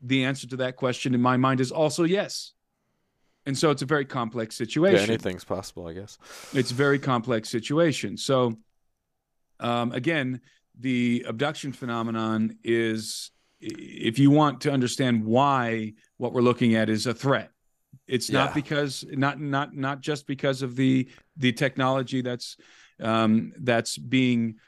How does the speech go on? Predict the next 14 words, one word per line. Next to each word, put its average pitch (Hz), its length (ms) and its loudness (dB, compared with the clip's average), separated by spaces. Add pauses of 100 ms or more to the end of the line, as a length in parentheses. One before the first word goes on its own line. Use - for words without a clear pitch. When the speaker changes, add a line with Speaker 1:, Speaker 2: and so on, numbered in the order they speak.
(360)
Speaker 1:
displayed 135 600 -2
by 123 160 -2
these 120 200 -6
craft 127 480 -4
and 110 140 0
orbs 123 520 0
is 110 220 -2
light 123 360 0
years 123 360 -6
a-, 120 140 -4
ahead 120 260 -4
of 110 100 -4
us. 139 420 -4 (1800)
Rather, 131 640 0